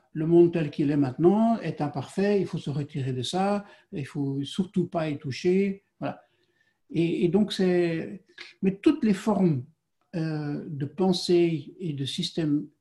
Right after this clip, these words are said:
extrême sont à éviter. Donc voilà,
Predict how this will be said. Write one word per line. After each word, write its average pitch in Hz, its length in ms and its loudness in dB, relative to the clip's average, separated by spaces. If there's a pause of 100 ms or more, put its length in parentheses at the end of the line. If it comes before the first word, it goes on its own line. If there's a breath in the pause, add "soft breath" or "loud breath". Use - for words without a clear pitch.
extrême 180 420 -2
sont 165 240 -2
à 135 80 -4
éviter. 131 460 -10 (1500 soft breath)
Donc 135 120 -2
voilà, 156 340 -8